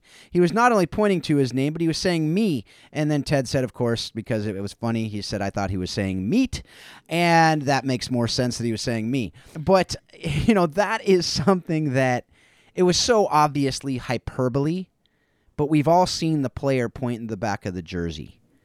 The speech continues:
Now, I'm glad a lot of the kids don't know what that means. Um, now, they're probably learning if they ask or if they find out, 'cause I'm seeing some kids doing it. Now, I don't know if they're fake, or if they're just copying, or if they're actually doing it because they know what it means. I hope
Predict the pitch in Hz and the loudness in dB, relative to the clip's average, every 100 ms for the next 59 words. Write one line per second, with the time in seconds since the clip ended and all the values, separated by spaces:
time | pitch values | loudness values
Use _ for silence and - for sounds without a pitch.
0 | _ _ _ _ _ - 120 117 147 139 | _ _ _ _ _ -8 -4 -2 -2 0
1 | 170 170 131 127 131 113 - 123 113 104 | 2 2 2 2 0 -2 -2 -4 -2 -4
2 | 110 107 98 98 - 90 - 69 - - | -2 -4 -4 -4 -6 -8 -8 -14 -14 -16
3 | - _ _ _ _ _ _ _ - - | -18 _ _ _ _ _ _ _ -20 -20
4 | _ _ - 113 104 101 92 90 82 104 | _ _ 2 4 4 2 0 -4 -2 -2
5 | 95 92 - 123 101 104 139 165 127 110 | -2 -6 -4 -2 -2 -2 2 2 2 0
6 | 120 110 - 101 92 104 107 - 113 98 | -4 -6 -4 -4 -2 -2 -2 -4 -4 -4
7 | - 95 - 101 95 104 95 - - 95 | -6 -8 -6 -6 -4 -2 -2 -4 -8 -8
8 | - 110 92 98 - 104 85 80 107 113 | -4 -4 -4 -6 -4 -4 -4 -2 2 2
9 | 90 82 - 98 95 - 101 101 95 95 | 2 -2 -4 -4 -4 -4 -2 -2 0 -2
10 | - 90 - 127 120 - 101 - 95 90 | -2 -6 -4 -4 -4 -4 -6 -4 -4 -6
11 | - 143 160 190 185 175 113 107 101 98 | -4 0 0 0 -2 0 -2 0 -2 -2
12 | - 98 92 107 104 98 92 95 - 90 | -6 -6 -4 -2 0 0 -4 -6 -4 -2
13 | 87 76 - - - _ 101 90 85 80 | -2 -6 -14 -20 -20 _ 0 2 2 0
14 | 78 80 82 69 85 80 107 110 | -2 -4 -4 -4 -2 0 2 2